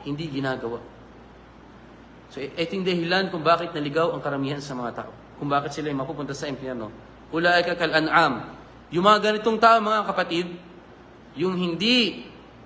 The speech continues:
nangingibabaw sa kanila yung tama at ang nangingibabaw sa kanilang sarili is yung kanilang hawa. Ito yung tinalakay natin, yung hawa, yung pagnanasa.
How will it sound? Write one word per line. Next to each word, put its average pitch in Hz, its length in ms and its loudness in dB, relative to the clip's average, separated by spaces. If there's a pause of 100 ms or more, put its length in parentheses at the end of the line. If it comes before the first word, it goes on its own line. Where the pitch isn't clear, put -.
(460)
nangingibabaw 214 640 2
sa 208 160 -2
kanila 208 240 0
yung 202 160 -2
tama 226 400 4
at 170 160 -2
ang 180 160 -4
nangingibabaw 202 400 0
sa 196 160 -4
kanilang 196 240 -2
sarili 196 400 -2
is 190 160 -4
yung 202 240 -2 (1120)
kanilang 202 440 4
hawa. 190 520 6
Ito 156 160 -8
yung 170 120 -6
tinalakay 185 360 0
natin, 214 320 -2
yung 165 160 -4
hawa, 214 160 2
yung 175 160 -2
pagnanasa. 185 640 -2